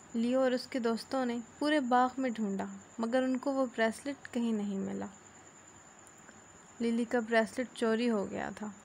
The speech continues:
मगर लियो ने वादा किया कि वो उसका ब्रेसलेट ज़रूर ढूंढ निकालेगा। लियो ने रात तन्हाई में बैठ के इस वाक़ये के बारे में बहुत सोचा। उसको अंदाज़ा था कि ये हरकत किसकी हो सकती है, तो उसने एक तरकीब बनाई।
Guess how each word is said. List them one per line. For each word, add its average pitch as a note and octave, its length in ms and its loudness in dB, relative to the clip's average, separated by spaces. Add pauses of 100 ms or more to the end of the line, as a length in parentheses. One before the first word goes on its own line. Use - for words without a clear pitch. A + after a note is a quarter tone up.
(100)
मगर C4 220 4
लियो B3+ 400 2
ने B3+ 160 2
वादा G#3+ 380 4
किया A3 320 -4 (420)
कि C4 80 2
वो B3+ 180 4
उसका C4 320 0
ब्रेसलेट A3 560 0
ज़रूर B3 280 2
ढूंढ G3 320 -2
निकालेगा। F#3+ 640 -6 (560)
लियो C#4 200 2
ने D4 140 2
रात C#4 280 0
तन्हाई B3 380 2
में C4+ 180 0
बैठ G#3+ 340 -2
के A#3+ 100 -4 (180)
इस B3+ 180 -8
वाक़ये A#3 320 2
के C4 140 -2
बारे A#3 280 2
में B3+ 160 -4
बहुत D4 240 -2
सोचा। G3 420 -6 (600)
उसको - 260 -2
अंदाज़ा B3 560 4
था A#3+ 260 0 (300)
कि A3+ 60 2
ये A#3+ 120 4
हरकत A#3+ 440 2
किसकी - 360 -4
हो G#3 160 0
सकती G3 400 -10
है, G3 180 -6 (320)
तो G#3+ 100 0
उसने B3 320 -2
एक C4+ 100 -4 (100)
तरकीब G3+ 460 -2
बनाई। F#3+ 340 -4